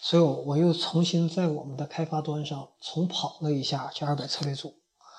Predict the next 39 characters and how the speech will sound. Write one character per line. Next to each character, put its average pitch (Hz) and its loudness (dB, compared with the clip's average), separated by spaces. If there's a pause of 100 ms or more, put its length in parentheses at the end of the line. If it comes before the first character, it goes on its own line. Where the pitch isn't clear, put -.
(880)
那 196 8
么 185 6 (600)
一 220 8
方 180 8
面 180 8
我 139 2
会， - -2
我， 151 4
这 - 2
样 180 8
的 156 4
话 170 4
我 131 0
就 143 -2
会 165 2
得 139 -4
到 147 2
这 - 2
个 139 0
二 165 0
百 147 0
策 - -2
略 151 4
组 - -10
在 151 0
我 139 -2
们 139 -2
的 143 -2 (580)
开 170 4
发 156 6
端 143 2
上 139 -4 (680)
这 185 8
六 175 12
个 147 6
月 147 6
的 135 0
表 135 -6
现 - -6